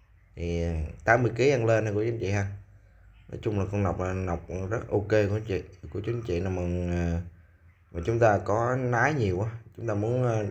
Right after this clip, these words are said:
đổi nọc á, thì chúng ta mau nhanh gọn lẹ thì nhanh tay nhấc máy alo cho em để chốt con này về để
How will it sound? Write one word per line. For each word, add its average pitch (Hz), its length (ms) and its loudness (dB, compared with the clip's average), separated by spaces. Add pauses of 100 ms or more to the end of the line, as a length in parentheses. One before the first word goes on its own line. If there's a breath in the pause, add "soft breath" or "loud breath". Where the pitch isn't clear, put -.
(220)
đổi 82 260 0
nọc 87 200 0
á, 107 100 0 (1600 loud breath)
thì 107 120 -8
chúng 117 140 0
ta 104 640 4
mau 101 240 4
nhanh 98 220 4
gọn 90 200 -2
lẹ 90 200 2
thì 98 80 -2
nhanh 101 220 2
tay 101 120 2
nhấc 107 160 -2
máy 120 160 2
alo 113 240 4
cho 104 160 2
em 101 240 0 (100)
để 82 200 -6
chốt 123 140 0
con 117 140 -2
này 90 220 2
về 90 80 4
để 90 240 -2